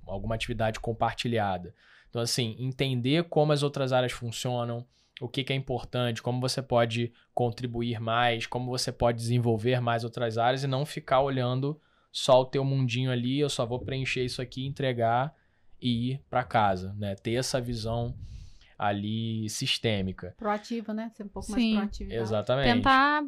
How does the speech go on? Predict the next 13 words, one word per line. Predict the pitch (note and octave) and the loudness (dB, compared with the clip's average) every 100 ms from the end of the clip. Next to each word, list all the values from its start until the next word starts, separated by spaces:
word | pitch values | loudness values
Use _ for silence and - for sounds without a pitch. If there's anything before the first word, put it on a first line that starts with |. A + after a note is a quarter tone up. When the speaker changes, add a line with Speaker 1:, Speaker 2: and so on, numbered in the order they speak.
| C4 | -8
Speaker 3:
fazer | - - D4 C#4 | -6 0 2 4
a | C#4 | 2
diferença | C#4+ - E4+ C4+ C4 B3+ | 2 4 4 4 4 0
de | A#3+ | -2
fato, | - G#3+ G3+ G#3 | 0 2 2 2
né? | G3 G3 | 2 2
Eu | |
vejo | G3+ G3+ G#3+ | 4 4 4
Speaker 2:
Sim. | |
Speaker 3:
que | B3 | 2
as | A3+ A#3 | 2 4
pessoas | A#3 A3+ - G#3 G#3 G#3+ A3 - - | 2 2 4 6 8 6 2 -4 2
notam | G#3+ G#3+ A#3 D4 D#4 | 6 8 6 2 0